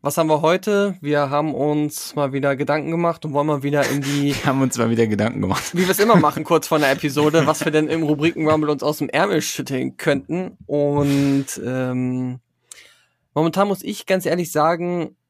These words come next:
Speaker 1: habe ich so eine leichte Spieleflaute,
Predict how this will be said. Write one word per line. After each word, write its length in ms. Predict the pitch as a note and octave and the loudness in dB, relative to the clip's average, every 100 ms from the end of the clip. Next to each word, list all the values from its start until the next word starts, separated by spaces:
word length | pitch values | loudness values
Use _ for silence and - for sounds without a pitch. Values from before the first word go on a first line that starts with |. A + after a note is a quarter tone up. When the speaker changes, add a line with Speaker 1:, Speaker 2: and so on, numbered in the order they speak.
| - | -18
Speaker 1:
habe 240 | - C#3+ F#3 | -8 -4 -2
ich 60 | |
so 80 | F#3+ | 0
eine 120 | D#3+ | 0
leichte 720 | C#3 C3 E3+ - F3 E3+ E3 - | 2 2 0 -2 0 2 0 -4
Spieleflaute, 1120 | D3 - D3+ E3+ F#3+ - E3 F3 F#3+ G#3 A3+ | -12 -8 -4 -2 -4 -2 0 0 0 -2 -2